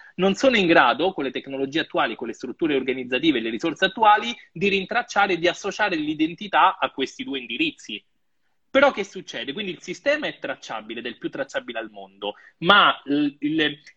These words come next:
eh, l'access management, cioè la, l-, eh, eh, l'identity management, cioè la possibilità di... a-, di, di avere una struttura che associ un'identità fisica a quell'identità digitale, ad oggi in molti paesi non c'è. Dov'è il problema però?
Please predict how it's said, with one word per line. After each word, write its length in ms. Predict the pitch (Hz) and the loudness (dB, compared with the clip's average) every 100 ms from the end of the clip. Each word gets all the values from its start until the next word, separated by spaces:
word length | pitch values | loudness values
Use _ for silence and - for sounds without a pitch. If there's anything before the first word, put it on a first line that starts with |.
| - | -4
eh, 380 | 139 139 139 147 | -2 -2 -2 0
l'access 340 | 190 - 196 | -2 -2 -6
management, 560 | 180 190 190 143 135 - | -2 2 2 0 -6 -4
cioè 140 | 185 | -2
la, 180 | 147 139 | -2 -4
l-, 380 | 143 139 139 131 | -8 -10 -14 -14
eh, 320 | 135 139 135 - | -6 -6 -6 -6
eh, 480 | 139 139 131 143 - | -6 -6 -6 -10 -6
l'identity 580 | 151 156 202 202 196 185 | -2 0 0 0 -4 -2
management, 560 | 180 202 151 143 139 | 0 0 0 -4 -6
cioè 160 | - 180 | -4 -2
la 80 | 160 | -2
possibilità 480 | 170 - 175 220 | -6 -10 -6 -4
di... 120 | 208 180 | -2 -2
a-, 100 | 160 _ - 156 - _ _ | -4 _ -20 -20 -20 _ _
di, 200 | 147 170 147 - | -12 -12 -14 -16
di 220 | 165 160 | -2 4
avere 220 | 175 208 | 6 4
una 140 | 214 196 | 0 -4
struttura 540 | - 170 - 175 127 | -2 -6 -2 0 2
che 100 | 123 | 2
associ 560 | 135 - 214 143 - 113 | -2 -2 0 0 -2 -8
un'identità 640 | 127 147 139 156 160 139 | -6 -6 -4 -6 -2 0
fisica 680 | 131 - 180 - 120 110 104 _ _ _ | 0 -4 -10 -10 -6 -6 -6 _ _ _
a 140 | 151 139 | -2 -2
quell'identità 640 | 214 196 151 147 175 190 | -2 -4 -4 -4 -2 -2
digitale, 520 | 175 175 226 214 180 | -4 -6 2 4 4
ad 100 | 151 | 0
oggi 260 | 196 160 151 | -2 -4 -6
in 60 | |
molti 240 | 170 - 180 | -8 -10 -6
paesi 320 | 185 165 147 | -4 -4 -8
non 160 | 131 | -10
c'è. 260 | 123 107 104 _ _ | -14 -10 -12 _ _
Dov'è 280 | _ 285 208 | _ 0 2
il 100 | 139 | 0
problema 480 | 131 127 123 113 104 | -2 -6 -6 -6 -8
però? 280 | 110 101 | -10 -10